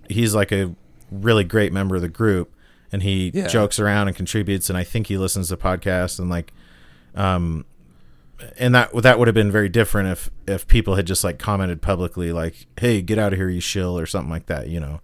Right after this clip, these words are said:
Speaker 2: Yeah,
Speaker 1: So
Speaker 2: yeah,
Speaker 1: I think
Speaker 2: and
Speaker 1: there's,
Speaker 2: I,
Speaker 1: like, a way to,
Speaker 2: like, I've had
Speaker 1: there's a way
Speaker 2: really
Speaker 1: to
Speaker 2: good
Speaker 1: handle it.
Speaker 2: conversations with Sean since we first met, and we've had, like, bump, we've, like, remember, uh, you guys remember a while back when, um, there was that, the pedal pimps thing?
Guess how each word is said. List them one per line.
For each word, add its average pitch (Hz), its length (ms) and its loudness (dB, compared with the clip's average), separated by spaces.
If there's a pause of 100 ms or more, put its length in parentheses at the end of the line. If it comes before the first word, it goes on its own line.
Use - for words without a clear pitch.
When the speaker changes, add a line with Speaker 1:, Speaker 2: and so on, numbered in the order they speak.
Speaker 2:
Yeah, 151 300 8
Speaker 1:
So - 20 6
Speaker 2:
yeah, 123 80 6
Speaker 1:
I 120 80 6
think - 120 8
Speaker 2:
and - 60 4
Speaker 1:
there's, 123 140 8
Speaker 2:
I, - 20 6
Speaker 1:
like, 104 160 4
a 101 80 2
way 101 360 4
to, 87 300 0 (180)
Speaker 2:
like, 107 140 -2
I've 117 120 0
had 139 140 2
Speaker 1:
there's - 20 2
a 113 100 4
way 110 60 6
Speaker 2:
really 101 40 4
Speaker 1:
to 92 60 4
Speaker 2:
good 98 60 0
Speaker 1:
handle 101 220 2
it. 87 100 2
Speaker 2:
conversations 95 260 -2
with 87 140 -4
Sean 82 420 -6 (640)
since 87 340 -8 (960)
we 95 120 -6
first 90 360 -6
met, 85 240 -6 (520)
and - 80 -6
we've 117 140 2
had, 113 160 2
like, 90 220 -2 (520)
bump, 87 280 -2 (580)
we've, 104 300 -2 (520)
like, 135 180 6
remember, 143 260 6
uh, 135 100 6
you 117 300 0
guys 147 100 4
remember 143 200 4
a 120 40 6
while 110 220 6
back 98 280 0
when, 92 300 -4
um, 82 380 -6
there 85 160 -4
was 82 160 -6
that, 78 240 -6
the 80 80 -6
pedal 90 260 -4
pimps - 480 -6 (160)
thing? 95 360 -6